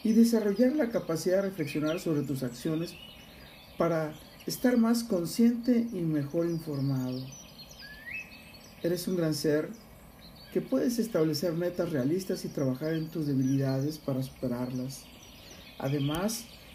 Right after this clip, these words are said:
eres más consciente de tus fortalezas y habilidades, lo que te permite tomar decisiones más efectivas en tu vida familiar,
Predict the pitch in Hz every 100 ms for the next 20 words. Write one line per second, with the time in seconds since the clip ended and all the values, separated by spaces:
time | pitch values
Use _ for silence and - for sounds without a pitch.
0 | - - 190 180 190 226 - 180 160 233
1 | 240 220 160 156 - 147 139 143 175 196
2 | 175 160 143 139 131 139 139 143 143 143
3 | 139 - - - - - - - 151 160
4 | 170 160 165 196 226 165 160 170 185 190
5 | - 170 180 165 165 - - 139 185 175
6 | 180 143 151 156 170 156 139 139 156 170